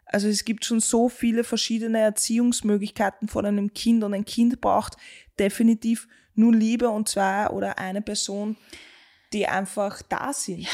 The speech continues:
Speaker 2: ganz ehrlich, ich meine, Ratschläge kann ich mir sonst auch irgendwo raussuchen. Oder,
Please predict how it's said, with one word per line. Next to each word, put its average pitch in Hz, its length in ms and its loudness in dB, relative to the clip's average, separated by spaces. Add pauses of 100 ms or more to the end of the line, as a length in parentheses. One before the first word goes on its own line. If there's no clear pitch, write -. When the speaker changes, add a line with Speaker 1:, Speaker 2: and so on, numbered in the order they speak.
(180)
Speaker 2:
ganz 233 260 -4
ehrlich, 233 320 -8
ich 226 140 -8
meine, 226 220 -4
Ratschläge 233 500 -6
kann 220 220 -8
ich 208 120 -10
mir 220 80 -6
sonst 214 360 -12
auch - 120 -16
irgendwo 208 300 -12
raussuchen. 208 580 -12 (260)
Oder, 208 380 -4